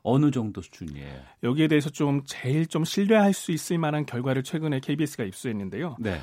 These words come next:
Speaker 2: 한중일, 그러니까 당사국인 뭐 중국과 한국뿐이 아닌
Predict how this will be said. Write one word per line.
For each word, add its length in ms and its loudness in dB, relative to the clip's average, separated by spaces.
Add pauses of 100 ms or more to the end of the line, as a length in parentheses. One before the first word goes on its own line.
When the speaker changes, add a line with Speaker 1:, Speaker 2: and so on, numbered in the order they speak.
(160)
Speaker 2:
한중일, 640 4 (140)
그러니까 140 -4
당사국인 540 -2
뭐 100 -2
중국과 420 -6
한국뿐이 840 -4
아닌 320 -6